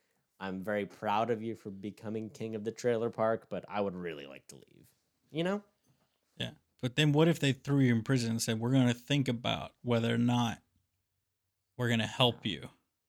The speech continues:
Speaker 1: It's like when you go to Texas and it's like, you know, the Texas pride, we're like, "Look, I'm glad you have it and you're welcome to keep it.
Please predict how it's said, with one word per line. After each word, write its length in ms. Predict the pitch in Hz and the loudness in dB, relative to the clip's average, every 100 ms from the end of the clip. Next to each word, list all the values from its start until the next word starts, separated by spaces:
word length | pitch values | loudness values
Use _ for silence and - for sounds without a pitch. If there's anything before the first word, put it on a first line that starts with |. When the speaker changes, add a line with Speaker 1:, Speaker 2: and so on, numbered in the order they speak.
| _ _ _ _ _ | _ _ _ _ _
Speaker 1:
It's 80 | - | -16
like 140 | 165 | -10
when 120 | 143 | -6
you 60 | 120 | -2
go 80 | 110 | -2
to 100 | 95 | -2
Texas 520 | - 92 - 101 - | -6 -10 -8 -8 -8
and 80 | 90 | -6
it's 160 | - | -8
like, 420 | 87 85 80 - - _ _ _ _ _ _ - | -6 -8 -10 -12 -20 _ _ _ _ _ _ -10
you 160 | 110 | -6
know, 320 | 120 120 120 113 | -2 -2 -4 -6
the 80 | 92 | -10
Texas 440 | - 104 98 101 - | -8 -8 -8 -10 -10
pride, 220 | 101 101 | -6 -6
we're 80 | 98 | -6
like, 240 | 87 - | -8 -8
"Look, 340 | 104 101 - _ _ _ _ _ _ | -6 -6 -8 _ _ _ _ _ _
I'm 140 | 98 | -12
glad 320 | 92 101 110 117 | -6 -2 0 0
you 120 | 123 | -4
have 260 | 123 123 | -2 -4
it 120 | 151 - _ _ _ _ | -8 -12 _ _ _ _
and 160 | - 98 | -10 -8
you're 100 | 92 | -8
welcome 360 | 90 95 98 101 | -6 -6 -6 -12
to 40 | 101 | -12
keep 300 | - 98 120 | -10 -8 -4
it. 180 | 120 | -6